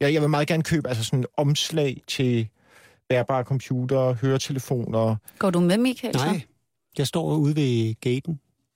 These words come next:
Speaker 3: og tripper og er nervøs, og jeg kan ikke forstå, hvor han bliver af. Og så finder jeg ham i den her elektronikbutik.
Speaker 2: Du ved, hvor du skal kigge, så.
Speaker 3: Ja. Hvor han er i gang med at købe et etui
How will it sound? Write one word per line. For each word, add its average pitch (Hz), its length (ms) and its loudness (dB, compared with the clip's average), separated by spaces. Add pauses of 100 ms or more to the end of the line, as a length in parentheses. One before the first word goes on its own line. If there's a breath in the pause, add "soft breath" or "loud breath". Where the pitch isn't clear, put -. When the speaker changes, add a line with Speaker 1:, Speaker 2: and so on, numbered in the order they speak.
(120)
Speaker 3:
og 143 80 -2
tripper 143 340 -2
og 147 180 0
er 123 40 2
nervøs, 139 340 0
og 170 40 -6
jeg 135 80 -2
kan 156 100 -2
ikke - 80 -4
forstå, 160 200 -2
hvor 151 80 -2
han 139 100 2
bliver 135 160 0
af. 135 180 -2
Og 165 80 -6
så 165 80 -2
finder 175 320 -2
jeg 151 100 2
ham 143 200 0 (600 soft breath)
i 190 80 -2
den 151 180 2
her 151 100 2
elektronikbutik. 147 680 0
Speaker 2:
Du 214 40 2
ved, 240 80 2
hvor 262 80 4
du - 120 2
skal - 180 -4
kigge, - 280 -8
så. - 120 -8
Speaker 3:
Ja. 147 160 0 (680 soft breath)
Hvor 156 120 0
han 139 120 2
er 147 40 2
i 139 60 2
gang 151 160 -2
med 151 40 0
at 135 80 0
købe 151 320 0
et 139 100 -4
etui 160 640 0